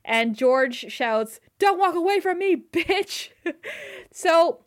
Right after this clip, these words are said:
also, this is interesting, and I never noticed this before.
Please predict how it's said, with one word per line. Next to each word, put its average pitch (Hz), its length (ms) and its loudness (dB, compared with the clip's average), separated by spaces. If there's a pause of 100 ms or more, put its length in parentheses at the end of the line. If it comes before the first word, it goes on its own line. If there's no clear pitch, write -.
(460)
also, 302 380 0
this 240 120 -6
is 269 80 -12
interesting, 202 640 -6 (220)
and 233 80 -4
I 226 60 0
never 247 240 -2
noticed 233 260 -2
this 208 100 -12
before. 180 340 -10